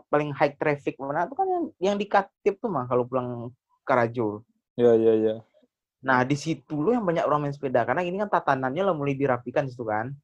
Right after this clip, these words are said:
Speaker 1: Lah mulai ada parkir sepeda, Surende.
Speaker 2: Oh, lah mulai ada parkir sepeda?
Speaker 1: Ah, lah mulai ada, lah mulai difasilitasi lah. Cuman, eh, memang pejal-, eh,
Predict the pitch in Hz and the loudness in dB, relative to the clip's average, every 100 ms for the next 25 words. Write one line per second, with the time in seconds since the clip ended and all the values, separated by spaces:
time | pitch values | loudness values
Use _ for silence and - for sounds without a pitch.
0 | _ _ _ _ - 113 110 139 147 160 | _ _ _ _ -6 -4 4 4 6 4
1 | 147 147 143 - 135 151 151 156 151 156 | 0 -2 -6 -4 2 2 2 -2 0 0
2 | 156 156 147 _ _ _ _ _ _ _ | 0 -4 -12 _ _ _ _ _ _ _
3 | _ _ _ _ 139 139 120 127 139 131 | _ _ _ _ 6 6 8 6 8 6
4 | 127 123 - 123 113 107 - _ _ _ | 6 2 0 4 4 2 -8 _ _ _
5 | _ _ _ _ - 139 139 127 120 117 | _ _ _ _ 0 2 4 4 2 0
6 | 117 135 147 143 151 160 185 185 170 156 | 2 2 2 2 4 4 4 2 -2 -4
7 | 151 - 127 _ - 123 170 131 107 110 | -2 -2 -4 _ -10 -6 -2 0 0 0
8 | 120 139 156 _ _ _ _ _ - 117 | -2 -4 -4 _ _ _ _ _ -10 -4
9 | 127 127 123 131 127 120 120 117 123 | 0 0 0 -2 4 4 4 4 2